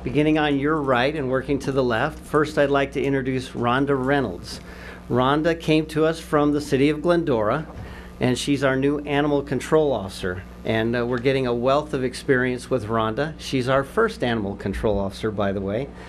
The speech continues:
And, uh, she's had fifteen years of experience with the city of Glendora in animal control prior to coming here. And, uh, in two thousand four, she left Glendora to start,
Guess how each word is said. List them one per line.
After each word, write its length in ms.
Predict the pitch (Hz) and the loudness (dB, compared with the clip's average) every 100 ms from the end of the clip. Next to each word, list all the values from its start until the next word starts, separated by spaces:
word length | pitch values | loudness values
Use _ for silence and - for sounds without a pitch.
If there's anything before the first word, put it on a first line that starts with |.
| - - - - - | -14 -14 -14 -8 2
And, 340 | 131 131 123 | 4 4 4
uh, 140 | 127 | 2
she's 320 | 120 - 170 160 | 0 -2 -2 2
had 240 | 165 143 | 0 0
fifteen 540 | - 196 196 190 196 | 4 4 4 4 4
years 240 | 175 175 156 | 4 0 -2
of 100 | 160 | -2
experience 600 | 151 - 151 139 131 - | -4 0 2 4 2 -2
with 140 | 135 | -2
the 60 | 127 | -2
city 300 | - 139 131 | 0 0 2
of 100 | 123 | 0
Glendora 540 | 123 120 123 113 127 | 0 0 0 2 2
in 80 | 127 | 0
animal 380 | 107 113 120 117 | -2 -2 -2 -2
control 400 | - 113 123 127 | -4 -2 -2 -2
prior 480 | - 120 113 113 110 | 0 0 0 -2 -4
to 200 | - 120 | -2 -4
coming 340 | - 113 110 | 0 -2 -2
here. 340 | 101 110 135 147 - - - - - | -2 -2 -2 -4 -14 -16 -16 -14 -2
And, 340 | 123 117 117 | 2 2 2
uh, 40 | |
in 240 | 117 120 - | 0 -2 -4
two 180 | - 175 | -2 0
thousand 380 | 156 151 131 | 2 2 0
four, 320 | 123 - 165 156 | -4 0 2 0
she 200 | - 139 | -2 -2
left 300 | 135 139 - | 0 0 0
Glendora 480 | 131 127 135 139 - | -2 0 0 0 -2
to 120 | 127 | -6
start, 460 | - - 131 127 | -2 2 4 2